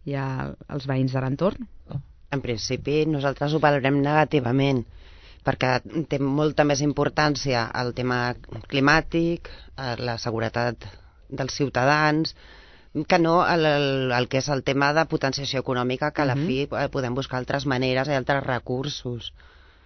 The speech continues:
Speaker 2: Inclús hi havia algun pla que es, mm, es plantejava en una, com una ampliació de l'aeroport. Llavors, no té sentit que estem fent restriccions als automòbils i, en canvi, estem augmentant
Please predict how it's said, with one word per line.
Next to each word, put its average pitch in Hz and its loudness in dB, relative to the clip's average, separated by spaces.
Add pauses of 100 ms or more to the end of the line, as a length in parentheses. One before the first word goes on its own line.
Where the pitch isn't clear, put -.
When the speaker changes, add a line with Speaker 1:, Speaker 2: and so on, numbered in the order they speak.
(260)
Speaker 2:
Inclús 147 2
hi 147 -2
havia 123 -2
algun 123 0
pla 131 2
que 139 0
es, - -4
mm, 123 -6
es 123 -10
plantejava 120 0
en 131 2
una, 135 2
com 131 2
una 123 2
ampliació 123 -2
de 120 -4
l'aeroport. 120 0 (280)
Llavors, 117 -6
no 143 2
té 160 0
sentit 160 0
que 135 -6
estem 127 -4
fent 139 -2
restriccions 135 -2
als 123 -2
automòbils 143 0 (1040)
i, 165 2
en 143 4
canvi, 123 -2
estem 131 -4
augmentant 139 2